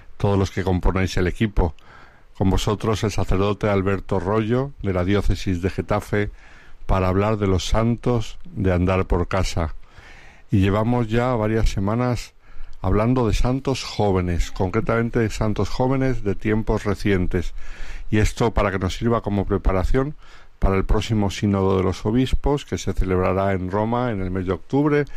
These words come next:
como sabéis, del tres al veintiocho de octubre,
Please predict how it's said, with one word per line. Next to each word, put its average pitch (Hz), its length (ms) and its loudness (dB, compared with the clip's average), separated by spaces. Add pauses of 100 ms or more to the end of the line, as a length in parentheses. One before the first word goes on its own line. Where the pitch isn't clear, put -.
(260)
como 92 180 0
sabéis, 117 640 0 (320)
del 92 180 0
tres 107 360 0
al 101 100 2
veintiocho 98 560 0
de 95 80 2
octubre, 135 640 0